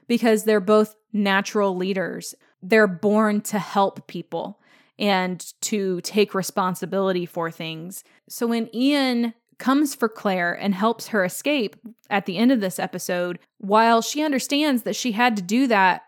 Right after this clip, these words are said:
for her own benefit, like, she had to save herself,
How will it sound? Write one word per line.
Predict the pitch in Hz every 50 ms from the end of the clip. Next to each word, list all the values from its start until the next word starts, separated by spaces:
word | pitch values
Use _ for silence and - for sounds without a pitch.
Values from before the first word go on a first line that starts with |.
| _ _
for | - - - 240 208
her | 196 226 214
own | 208 214 214 202
benefit, | 185 180 233 269 254 - - 160 -
like, | - 180 165
she | - -
had | 175 185 214 214 226
to | 220 220
save | - - 196 190 190
herself, | - 185 170 - - 262 269 262 233 -